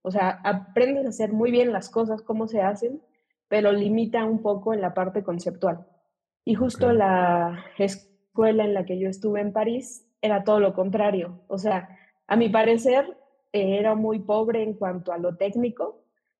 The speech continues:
Speaker 1: pero conceptualmente era así una locura, o sea, los proyectos que proponían, o sea, como que no los limitaba el hecho de,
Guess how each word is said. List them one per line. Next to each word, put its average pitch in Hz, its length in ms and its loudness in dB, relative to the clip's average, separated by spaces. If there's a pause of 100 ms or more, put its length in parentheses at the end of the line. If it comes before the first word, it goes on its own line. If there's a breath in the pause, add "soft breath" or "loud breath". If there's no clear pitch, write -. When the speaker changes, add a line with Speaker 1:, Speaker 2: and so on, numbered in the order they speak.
(140)
Speaker 1:
pero 202 240 2
conceptualmente 220 1080 -2
era 208 140 -4
así 196 260 -8
una 196 180 -4
locura, 170 480 -4
o 165 60 -8
sea, 170 560 -4 (640)
los 202 280 2 (440)
proyectos 214 800 2
que 175 460 2
proponían, 214 840 2 (380)
o 208 120 -4
sea, 208 680 -2 (140)
como 220 300 2
que 214 140 4
no 226 180 4
los 262 200 2
limitaba 214 540 0
el 202 100 0
hecho 185 280 -4
de, 175 260 0